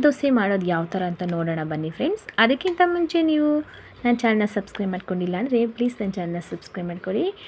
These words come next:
ಹಾಗೆ ಲೈಕ್ ಮಾಡಿ, ಶೇರ್ ಮಾಡಿ. ಮೊದಲಿಗೆ ಫ್ರೆಂಡ್ಸ್, ನಾನಿಲ್ಲಿ ಒಂದು ಸೌತೆಕಾಯಿನ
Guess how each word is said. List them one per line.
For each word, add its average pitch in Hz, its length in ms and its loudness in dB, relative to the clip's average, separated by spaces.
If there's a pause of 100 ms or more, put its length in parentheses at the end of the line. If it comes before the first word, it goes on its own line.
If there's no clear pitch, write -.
(180)
ಹಾಗೆ 277 260 2 (160)
ಲೈಕ್ 185 280 0
ಮಾಡಿ, 196 220 0 (440)
ಶೇರ್ 175 300 2
ಮಾಡಿ. 160 160 -6 (1160)
ಮೊದಲಿಗೆ 339 360 6 (140)
ಫ್ರೆಂಡ್ಸ್, 277 340 0
ನಾನಿಲ್ಲಿ 233 380 4 (520)
ಒಂದು 311 180 6 (100)
ಸೌತೆಕಾಯಿನ 196 520 0